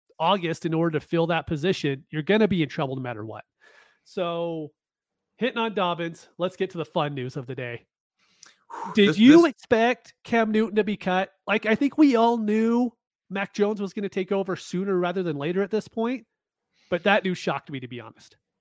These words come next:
Speaker 2: Can confidently say nobody expected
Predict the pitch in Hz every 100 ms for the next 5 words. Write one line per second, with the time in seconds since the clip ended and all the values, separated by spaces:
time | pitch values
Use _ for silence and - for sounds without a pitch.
0 | _ _ - 107 - 151 175 180 160 139
1 | - 127 110 101 107 113 117 127 123 117
2 | 101 95 95 - _ _ _ _ _ -
3 | - 104 - 110 101 107 95